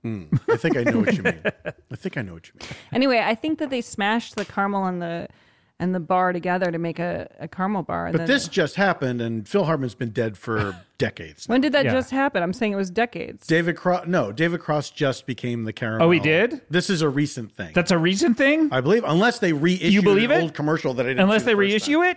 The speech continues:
Speaker 3: it?
Speaker 2: Can you please, <laughs> can you please Google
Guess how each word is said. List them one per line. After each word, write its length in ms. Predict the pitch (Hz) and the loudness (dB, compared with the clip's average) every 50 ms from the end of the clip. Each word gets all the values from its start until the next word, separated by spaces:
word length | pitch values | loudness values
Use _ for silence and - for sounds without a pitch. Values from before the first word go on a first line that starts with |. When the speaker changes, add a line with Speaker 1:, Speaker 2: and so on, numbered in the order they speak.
| - _ - | -4 _ -16
Speaker 3:
it? 80 | - - | -10 -4
Speaker 2:
Can 180 | - 262 247 | -2 0 2
you 220 | 240 240 247 254 196 | 2 2 0 0 -2
please, 540 | - - 262 247 247 247 262 - 247 302 - | -2 -2 -2 0 0 2 2 2 2 0 0
<laughs> 60 | 233 - | 0 0
can 220 | 285 277 349 320 | 2 2 4 4
you 180 | 294 269 269 - | 6 4 4 4
please 520 | - 339 277 269 269 254 - - - - - - - _ - - - - | 2 2 2 2 2 0 0 -2 -2 -4 -8 -8 -8 _ -14 -14 -8 -4
Google 580 | - 220 233 208 214 220 214 208 202 208 214 | 0 0 0 2 2 2 2 2 0 -2 -4